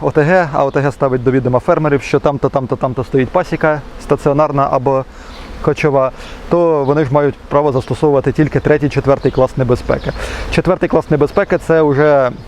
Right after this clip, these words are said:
таке вже надприродне для України, майже ніхто його не ви-, не використовує, бо вони надто дорогі. Ну, а почом зря, як то кажуть. Е, живий приклад. Місяць тому я знімав відео про наш ріпак. Е, декілька разів я туди їздив.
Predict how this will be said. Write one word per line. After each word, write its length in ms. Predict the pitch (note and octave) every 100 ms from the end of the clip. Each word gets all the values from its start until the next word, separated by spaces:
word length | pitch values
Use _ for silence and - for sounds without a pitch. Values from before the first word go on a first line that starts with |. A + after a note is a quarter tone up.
| - -
таке 240 | D3 D#3+
вже 180 | C3+ C3
надприродне 640 | C3+ A#2+ D3 D3+ F#3 F3
для 160 | D#3 E3+
України, 500 | E3 E3 D#3+ D#3+ D3
майже 260 | D3 C#3+ D3
ніхто 260 | C#3 D3+
його 180 | C#3 C3
не 100 | C3
ви-, 140 | B2+
не 240 | B2 C#3 C#3
використовує, 760 | B2 C3 B2+ - G3 F3 E3
бо 120 | C#3 C3+
вони 220 | C3+ C3+
надто 280 | C3 - C3
дорогі. 440 | C3 C3+ G3 A3 - -
Ну, 200 | E3+ G#3+
а 120 | D#3
почом 360 | D#3+ D3+ E3+ B2+
зря, 220 | A2+ - - -
як 180 | A#2+ -
то 80 |
кажуть. 360 | B2 A#2+ A#2 D3+ - - C#3
Е, 280 | D3+ D3+
живий 280 | D3 G3 A#3
приклад. 480 | - D#3 C3+ C#3+ C#3 - B2+
Місяць 260 | F#3 G3+ -
тому 220 | G#3 G3+
я 120 | G3 D3
знімав 360 | E3 D#3+ D3+
відео 420 | D#3+ D#3 F#3 F3+
про 340 | D#3 D#3 D3 C#3
наш 260 | C#3 -
ріпак. 400 | C#3+ C3+ E3 F#3 - - - - - - - -
Е, 440 | C#3+ C#3+ C#3 C3+ B2+
декілька 360 | D3+ D#3+ C#3+
разів 260 | D3 C3 C3
я 60 | C3
туди 220 | C3 C3
їздив. 400 | F3 D#3 F3